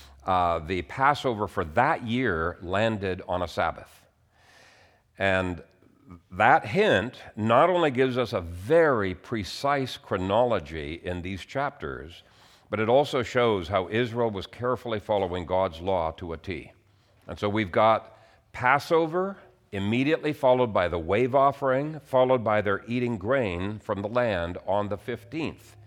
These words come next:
Now, if the last section of this chapter follows immediately after the fifteenth, then this theophany, in the last verses thirteen through fifteen, this theophany that, uh, meets with, uh, Joshua, uh, happened on the sixteenth on Resurrection Day.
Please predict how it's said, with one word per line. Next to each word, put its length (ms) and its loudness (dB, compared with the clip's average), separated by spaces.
Now, 200 0
if 180 0
the 80 0
last 420 2
section 400 0
of 100 -4
this 180 -4
chapter 520 -4
follows 420 0
immediately 920 -2
after 480 -2
the 100 -2
fifteenth, 800 -8
then 220 0
this 220 -4
theophany, 1080 0
in 140 -6
the 100 -2
last 260 0
verses 340 -6
thirteen 360 -8
through 140 -10
fifteen, 500 -8
this 220 -2
theophany 760 0
that, 340 -6
uh, 100 0
meets 420 -4
with, 320 -2
uh, 100 -4
Joshua, 760 -2
uh, 120 0
happened 420 2
on 160 6
the 60 0
sixteenth 600 -4
on 160 2
Resurrection 680 0
Day. 240 -8